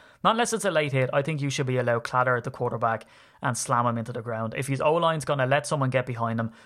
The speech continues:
I think you smush him into the ground. Now, unfortunately, yes, that makes the game unwatchable for us as fans, 'cause Aaron Rodgers or whoever's your quarterback gets injured,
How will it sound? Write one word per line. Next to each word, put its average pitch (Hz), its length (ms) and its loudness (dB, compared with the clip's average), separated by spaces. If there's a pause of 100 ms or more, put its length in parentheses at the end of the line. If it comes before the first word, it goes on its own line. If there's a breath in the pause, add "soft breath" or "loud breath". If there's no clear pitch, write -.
I 127 80 0
think 127 180 -2
you 120 60 -6
smush 123 360 -2
him 120 100 -4
into 110 120 -8
the 123 100 -8
ground. 120 280 0 (240 loud breath)
Now, 151 200 4
unfortunately, 151 540 2
yes, 143 260 4
that 139 140 0
makes 139 220 0
the 143 80 -2
game 127 420 0
unwatchable 135 800 0
for 135 180 -2
us 135 200 2
as 120 100 -2
fans, 123 320 0
'cause 117 140 -6
Aaron 117 180 0
Rodgers 120 380 -2
or 113 80 -4
whoever's 117 340 -2
your 117 80 -4
quarterback 117 460 -2
gets 120 180 -4
injured, 147 320 2